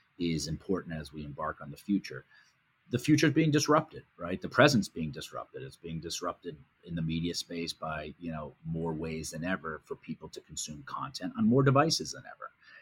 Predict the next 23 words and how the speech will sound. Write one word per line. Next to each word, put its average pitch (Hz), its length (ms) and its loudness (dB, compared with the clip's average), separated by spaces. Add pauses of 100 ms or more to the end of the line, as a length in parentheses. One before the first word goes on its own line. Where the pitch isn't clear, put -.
(260)
And 92 440 4
if 98 120 -2
you 104 80 2
think 113 220 0
about 90 340 0
what 87 160 -4
we 90 100 -4
did 85 240 -2
at 82 180 -4
M 82 140 -4
L 82 100 -4
B 78 140 -10
dot 78 220 -6
com 82 320 -2
starting 80 580 -8
in 82 140 -10
two - 180 -8
thousand, 87 520 -4
we 80 60 -10
made 80 220 -10
a 78 40 -20
decision 80 560 -12
that, 78 140 -12